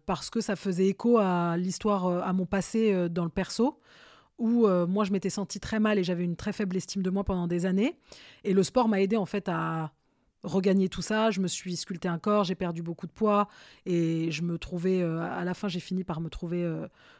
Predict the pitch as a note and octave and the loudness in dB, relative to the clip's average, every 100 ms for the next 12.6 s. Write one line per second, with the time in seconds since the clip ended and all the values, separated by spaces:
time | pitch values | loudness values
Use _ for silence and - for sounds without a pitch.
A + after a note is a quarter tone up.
0 | _ - E3 - - - - B3+ - C4+ | _ -12 -10 -10 -12 -14 -14 -16 -16 -18
1 | C#4 _ E3+ E3 F4+ B4 _ _ _ - | -20 _ -2 4 4 4 _ _ _ -20
2 | _ _ G#3+ F#3+ F3+ F3+ G3 - G3 G3+ | _ _ -2 0 2 2 0 0 2 2
3 | G#3 G3 C#4 D#4 G#3+ F#3+ F3 G3 - F#3 | 2 4 4 4 2 0 -2 -4 -4 -8
4 | - B3 B3+ G#3 F#3 F3 G#3 A#3 A3 F#3 | -2 -2 -2 -2 0 2 4 4 2 0
5 | - F3+ A3 F#3+ - A#3 A#3+ F3+ F3 F3 | -4 -4 0 -2 0 2 4 2 0 0
6 | B3+ - - C4+ B3+ A3 F#3+ F#3 D4 A#3 | 0 0 -2 0 0 0 -2 -2 0 -2
7 | G3+ F3 F#3 F#3+ A#3 G#3 F#3 E3+ A#3 F#3+ | -2 -2 -2 -2 -2 -2 -2 -4 -4 0
8 | F#3+ - - - - - A3 A#3 - C4+ | 0 0 -14 -20 -12 -6 0 0 0 2
9 | - C#4+ D4 - B3 A3 - _ _ G#3 | 4 4 4 0 2 0 -4 _ _ 6
10 | A3 A#3+ B3+ - C4 A#3+ A3 - G#3+ C#4+ | 6 4 2 0 0 2 2 2 0 0
11 | - F#3 F3+ G3 G3 F#3 G#3+ G3 F3+ F#3+ | -2 -2 -2 -2 -2 -2 -2 -2 -2 -4
12 | F#3+ G3 F3+ F#3+ A#3+ | -2 -2 0 0 0